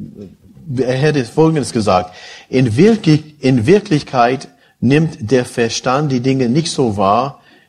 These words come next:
wie sie in sich selbst wirklich sind. Aussage, von Kant wäre, in Wirklichkeit nimmt der Verstand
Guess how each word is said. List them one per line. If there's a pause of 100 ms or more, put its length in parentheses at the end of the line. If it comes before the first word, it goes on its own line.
(140)
wie
sie
in
sich
selbst
wirklich
sind. (3250)
Aussage, (520)
von
Kant (240)
wäre, (240)
in
Wirklichkeit
nimmt
der
Verstand